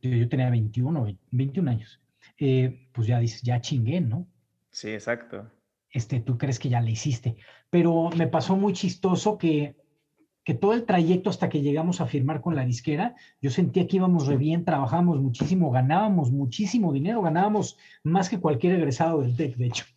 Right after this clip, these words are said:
Speaker 1: <laughs> Nosotros sí nos íbamos de vacaciones, hacíamos un desmadre tremendo. Este, híjole, yo la verdad echaba fiesta de martes a sábado,
Speaker 2: Wow.
Speaker 1: este, si es que no había nada el domingo, ¿me entiendes?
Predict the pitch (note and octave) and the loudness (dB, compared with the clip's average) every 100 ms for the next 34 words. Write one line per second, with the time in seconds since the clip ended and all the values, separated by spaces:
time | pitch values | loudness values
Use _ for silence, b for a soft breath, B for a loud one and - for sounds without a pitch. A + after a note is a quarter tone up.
0 | - F#3+ - - - - G3 F#3+ G3 G#3+ | -4 0 0 -2 -4 -2 0 2 0 0
1 | G#3 G3 G#3 G3 E3+ D#3 B2+ D#3 - E3 | 2 4 4 4 2 2 0 -2 0 0
2 | E3+ E3+ E3+ B2 B B C#3+ C3+ G#3 F#3 | 2 2 0 -2 B B -2 2 2 2
3 | G3+ F#3+ D#3+ F3 F3 E3+ D#3 C#3+ D#3 F3 | 2 2 2 2 2 2 0 -2 0 2
4 | F3+ F3+ F3 E3+ D3+ B B B - B2 | 4 4 4 2 0 B B B -8 -6
5 | - E3 D3 B2+ D3+ B2+ C3+ B2+ D#3+ F3+ | -4 -2 0 0 0 0 0 2 2 4
6 | F3 C#3+ D#3+ B2 D#3 C3+ D#3 C#3+ - B2 | 2 2 -2 -2 -2 -2 -2 -2 0 0
7 | C3+ D3+ A#2+ A#2+ B2 A#2+ E3+ D#3+ E3+ F3 | 0 -2 -4 -4 -4 -4 0 2 2 2
8 | G#3 D4 - B B B G#2+ - - C#3 | 2 0 -4 B B B -6 -4 -4 0
9 | C3 B2+ B2 B2 A#2+ D#3+ - D#3 D#3 D3+ | 0 0 2 0 0 -2 0 0 0 0
10 | D3+ D3+ B2+ B2 D#3+ C#3+ A2+ A2 A2 C3+ | 0 0 0 0 0 0 -2 -4 -4 -4
11 | A3 | -4